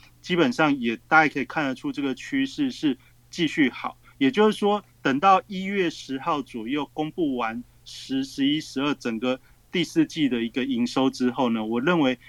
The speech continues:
航空双雄它的高点大概，大概才会暂时出现哦。也就是说，以现在来看的话，一方面可以运用，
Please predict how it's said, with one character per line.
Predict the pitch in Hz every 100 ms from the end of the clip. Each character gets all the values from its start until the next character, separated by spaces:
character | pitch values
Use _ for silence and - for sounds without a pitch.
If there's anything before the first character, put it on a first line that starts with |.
| - _ - -
航 | - 135
空 | 135 170 165
双 | - 156 156
雄 | - 120
它 | 123 147
的 | 139
高 | - 139 131
点 | 131 101 -
大 | 143
概， | - 131 127 _ _ _
大 | 143
概 | 143 127
才 | - 107
会 | 143 127 123 - -
暂 | 151 123
时 | - 107
出 | - - 113
现 | 123 123 104
哦。 | 107
也 | 113 117
就 | 170
是 | 185
说， | 185 185 - - - - - - - _ -
以 | 143
现 | - 190
在 | 190 180
来 | 147
看 | 147 160
的 |
话， | 151 156
一 | 196
方 | - 170
面 | 175 170 135 _ - -
可 | - 175
以 | 151
运 | 196 165
用， | 170 165